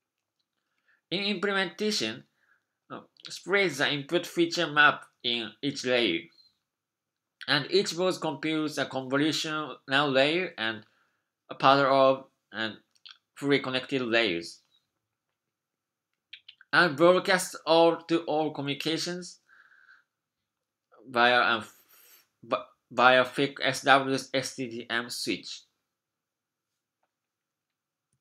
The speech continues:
Application modules in linet are these. Raspberry communication module, which save weights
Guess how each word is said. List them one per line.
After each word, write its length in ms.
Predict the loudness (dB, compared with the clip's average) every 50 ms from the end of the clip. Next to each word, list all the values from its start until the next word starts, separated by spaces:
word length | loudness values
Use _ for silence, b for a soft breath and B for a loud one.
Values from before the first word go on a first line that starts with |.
| _ _ _ _ _ _ _ _ _ _ _ _ _ _ _ _ _ _ _ _ _ _ _ -20 _ b b b b b b b _ _ _ _
Application 520 | -4 0 2 2 2 2 -2 -2 -4 -4 -2
modules 560 | -2 -2 0 0 0 0 0 0 -2 -6 -8
in 300 | -6 -4 -4 -4 -4 -4
linet 260 | -2 -2 -2 -4 -6 -12 -20 -20 _ -20 -20 B B B B B B _ 2
are 240 | 2 4 2 2
these. 480 | 0 -2 -2 -2 -4 -8 -12 -14 -16 -20 _ _ _ _ _ _ _ _ _ _ _ _ _ _ _ _ _ _ _ _ _ _ _ _ _ _ _ _ _ _ _ _ 0
Raspberry 460 | 0 0 0 2 4 4 4 4 4
communication 560 | 0 -4 -6 -6 -2 -2 -2 0 0 -4 -6
module, 480 | -4 -4 -4 -2 0 0 0 -2 -2 -6 _ _ _ _ _ _ _ _ _ _ -4
which 180 | -4 -4 -4
save 480 | -6 -4 -2 -2 0 0 0 0 -2 -4 -8 -16 _ _ _ _
weights 580 | -8 -2 0 2 2 0 -2 -4 -8 -12 -14